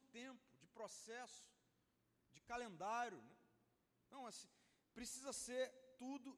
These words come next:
instantâneo. E aí isso se aplica a todas as áreas da vida. Aí os relacionamentos são fragilizados por isso. Porque desenvolver um relacionamento de sucesso conjugal necessariamente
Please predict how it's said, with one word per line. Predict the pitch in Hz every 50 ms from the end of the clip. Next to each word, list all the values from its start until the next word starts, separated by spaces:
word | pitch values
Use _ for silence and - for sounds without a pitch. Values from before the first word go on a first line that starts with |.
| 269 262
instantâneo. | 233 269 269 - - - 262 254 233 262 240 226 240 254 254 233 180 - - - - - - - _ _ _ _ - _ _ - -
E | 190 226
aí | 220 226 277 302
isso | 294 - - 233
se | - - 269
aplica | 247 - - 262 302 302 - 269
a | - - - 277
todas | 269 311 339 311 277 254
as | 262 233 202
áreas | 247 247 254 247 226
da | 202 220
vida. | 190 170 180 226 240 190 - - - - - _ - _ - _ - _ _ _ _ _ _ _ - -
Aí | 185 214 208 233 269 294 302 294 254 - - - - - - - - - -
os | 180 196 185
relacionamentos | 233 262 269 - - - 262 254 240 226 233 254 277 269 - -
são | 269 262 240
fragilizados | - - - 254 262 262 226 233 269 254 247 202 170 185 226 254 277 294 285 269 -
por | - - 320 294
isso. | 277 277 247 - - - - - - - - - _ _ _ _ _ - - - - - - - _ _ -
Porque | - 233 - - 262 269 254 262 - - - - -
desenvolver | 143 165 202 277 294 277 254 269 262 233 208 185 185 226 285 320 339 339 302
um | 269 220
relacionamento | 202 240 254 233 214 - - 247 233 220 202 202 220 233 214 - 190
de | 175 -
sucesso | - - 190 - - - - 240 262 269 262 - - 175
conjugal | - - 220 220 208 175 175 147 139 196 240 277 262 220
necessariamente | 196 220 262 320 302 - 311 277 - 302 294 285 262 247 277 311 277